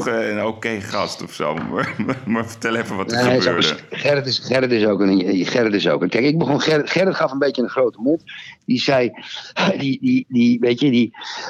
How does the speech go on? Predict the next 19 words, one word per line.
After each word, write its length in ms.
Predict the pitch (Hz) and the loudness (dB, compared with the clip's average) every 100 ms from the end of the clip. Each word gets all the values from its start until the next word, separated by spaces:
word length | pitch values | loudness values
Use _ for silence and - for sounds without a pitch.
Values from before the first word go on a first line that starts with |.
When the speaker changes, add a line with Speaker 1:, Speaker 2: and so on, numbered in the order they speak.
| - - | -12 -16
Speaker 1:
<clears throat> 600 | - - - 151 180 185 | -8 0 2 4 4 4
die 140 | 156 | 2
zei, 300 | - 151 156 147 - 131 123 | 4 4 4 0 -4 -4 -4
die 100 | 113 | -2
gaf 160 | 151 | 0
een 80 | 131 | 0
tweet, 260 | - 165 165 | 0 0 0
"Kritiek 340 | - - 233 | -2 2 2
hebben 260 | 156 185 156 | 4 2 2
is 120 | 131 | 0
oké, 300 | 131 190 202 | 2 2 2
maar 140 | 156 | 2
met 120 | 139 | 2
betere 340 | 120 185 165 147 | 2 2 2 -2
voorstellen, 380 | - 160 - 123 | 0 0 0 2
hou 140 | 160 | 4
anders 260 | 196 190 151 | 2 0 0
je 60 | |
mond." 360 | 156 127 - | -2 -2 -6